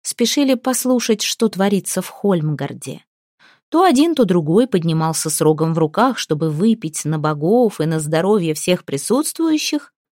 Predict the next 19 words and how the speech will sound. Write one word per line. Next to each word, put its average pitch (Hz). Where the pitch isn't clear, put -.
но 147
стоял 147
такой 143
шум, 196
что -
мало 202
кто 208
мог 185
разобрать, 156
что -
говорят 208
на 208
другом 165
конце 180
стола. 180
Хозяйке, 165
ее 170
звали 165
Ошалче, 151